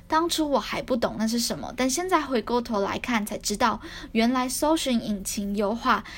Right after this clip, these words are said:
对一个品牌，还有对于内容行销是多么的重要。那如果假设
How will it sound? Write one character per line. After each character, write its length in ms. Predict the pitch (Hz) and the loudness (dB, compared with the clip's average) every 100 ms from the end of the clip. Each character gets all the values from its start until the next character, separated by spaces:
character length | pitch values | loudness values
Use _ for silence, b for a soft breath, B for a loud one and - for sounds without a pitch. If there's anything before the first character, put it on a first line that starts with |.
| B - | B 4
对 200 | 302 - | 4 4
一 100 | 233 | 0
个 140 | 262 | 0
品 320 | 240 240 214 214 | 0 0 -2 -2
牌， 340 | - 107 226 B B | -4 -4 -6 B B
还 140 | 262 | 2
有 120 | 254 | 2
对 200 | 226 294 | 2 4
于 40 | 254 | 4
内 240 | 240 320 | 4 4
容 180 | 254 208 | 2 0
行 240 | - 208 | -2 -4
销 300 | 202 208 214 233 B | 0 0 0 -4 B
是 120 | - | -6
多 200 | 240 202 | 0 2
么 160 | 214 202 | 2 0
的 120 | 202 | -2
重 300 | - 196 101 | -2 -2 -2
要。 240 | 202 - - B B B 339 | -2 -4 -12 B B B -4
那 180 | 320 330 | 4 4
如 200 | 277 269 | 4 2
果 200 | 339 339 | 4 2
假 260 | 240 220 - | 2 -4 -2
设 320 | - 233 | 0 2